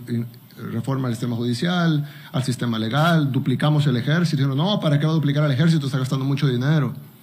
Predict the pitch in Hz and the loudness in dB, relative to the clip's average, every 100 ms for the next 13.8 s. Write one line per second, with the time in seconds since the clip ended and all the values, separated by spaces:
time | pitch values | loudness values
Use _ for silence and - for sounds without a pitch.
0 | - - - - - - - 131 123 120 | -20 -20 -20 -20 -20 -12 -4 -2 -2 -4
1 | 123 131 135 127 120 120 139 160 151 143 | -2 -2 -2 -2 -2 0 2 2 2 0
2 | 139 131 - 123 120 123 113 107 139 160 | 0 0 0 -2 -2 -4 -2 0 2 2
3 | 143 139 131 123 127 127 113 - 143 151 | 2 2 -2 -2 -2 -2 -6 -2 0 0
4 | 147 127 110 123 117 117 - - - - | -2 -6 -4 -4 -4 -6 -10 -16 -20 -20
5 | - - 113 - 120 107 98 113 151 156 | -16 -8 -6 -6 -4 -4 -4 -2 0 0
6 | 143 120 117 104 117 175 156 131 117 117 | 0 -2 -2 0 2 2 2 0 -2 -2
7 | 113 110 - 120 127 135 123 117 117 - | -6 -10 -8 -4 -2 -2 -2 -4 -4 -2
8 | 156 170 160 127 113 139 190 147 127 - | 2 2 2 2 0 0 0 0 -2 -2
9 | 165 170 151 147 135 147 202 180 143 147 | -2 0 0 0 0 0 0 -2 -2 -2
10 | 156 156 147 151 139 156 156 143 139 180 | -2 -2 -2 0 -2 -2 -2 -2 -2 0
11 | 160 143 123 156 147 - - - - 156 | 0 -2 0 -2 -2 -6 -16 -10 -2 0
12 | 160 151 170 139 139 151 139 131 127 143 | 2 2 2 2 2 0 0 0 2 2
13 | 131 120 120 127 95 - - | 2 2 0 -2 -4 -6 -8